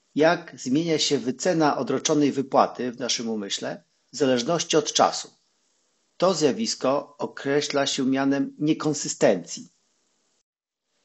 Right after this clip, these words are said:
Zagłębiając się w temat zmian preferencji w czasie, chciałbym przyjrzeć się pewnym ciekawym zjawiskom, które ujawniają badania empiryczne.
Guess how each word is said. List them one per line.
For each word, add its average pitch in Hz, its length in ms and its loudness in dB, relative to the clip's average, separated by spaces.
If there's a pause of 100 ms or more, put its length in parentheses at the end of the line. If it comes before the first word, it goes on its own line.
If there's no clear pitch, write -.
(220)
Zagłębiając 143 640 2
się - 120 0
w - 80 -6
temat 165 560 4
zmian 165 340 2
preferencji 165 560 4
w - 40 -20
czasie, 139 440 0 (400)
chciałbym 156 320 -2
przyjrzeć 165 400 0
się 160 100 0
pewnym 165 320 -2
ciekawym 175 420 -4
zjawiskom, 175 540 2
które 143 300 4 (180)
ujawniają 139 600 4
badania 139 400 4
empiryczne. 131 540 -2